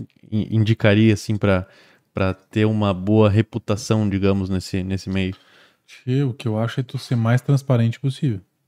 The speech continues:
Speaker 2: Eu acho que, por exemplo, quando tu, é, não souber,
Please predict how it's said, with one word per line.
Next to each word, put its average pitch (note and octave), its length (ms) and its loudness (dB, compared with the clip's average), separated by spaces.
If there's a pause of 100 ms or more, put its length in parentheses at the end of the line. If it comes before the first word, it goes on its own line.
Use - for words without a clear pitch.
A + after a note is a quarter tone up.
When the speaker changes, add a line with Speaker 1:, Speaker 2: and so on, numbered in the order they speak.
Speaker 2:
Eu G#2+ 200 -8
acho G2 200 -12
que, - 100 -10
por G#2 140 -6
exemplo, G#2 240 -2
quando A2 340 0
tu, G#2+ 380 0 (480)
é, G#2 680 -2 (1120)
não A#2+ 240 4
souber, A2 480 0